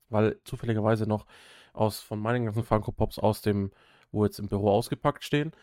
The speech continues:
die Kartons waren noch in dem großen Karton, um in den Keller zu bringen, halt, waren im Gang gestanden bei uns. Und, ähm, dann haben wir n-, n TikTok draus gedreht quasi, wie ich das Video anschaue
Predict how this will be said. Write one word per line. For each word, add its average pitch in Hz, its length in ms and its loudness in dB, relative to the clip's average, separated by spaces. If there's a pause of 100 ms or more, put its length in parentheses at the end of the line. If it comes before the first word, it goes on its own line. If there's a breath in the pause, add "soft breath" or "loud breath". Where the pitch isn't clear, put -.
(180 soft breath)
die - 60 -10
Kartons 120 480 -4
waren 110 120 2
noch 104 140 -2
in 107 180 -6
dem 104 140 -2
großen 110 320 2
Karton, 107 320 -4
um 104 180 -4
in 101 140 2
den 98 160 -4
Keller 104 240 -4
zu - 140 -8
bringen, 101 240 -4
halt, 104 200 -2
waren 101 160 0
im 101 120 -4
Gang 113 180 6
gestanden 107 480 -2 (680)
bei 113 120 -6
uns. 107 280 -4 (760 soft breath)
Und, 110 800 4
ähm, 104 480 2 (460)
dann 110 100 -4
haben 117 160 2
wir 110 60 2
n-, 107 180 -2 (560 soft breath)
n 127 140 -10
TikTok - 360 -2
draus 110 240 -2
gedreht 107 400 -2
quasi, 107 440 -2
wie 110 80 -2
ich 104 80 -6
das 107 160 -2
Video 131 200 2
anschaue 113 460 0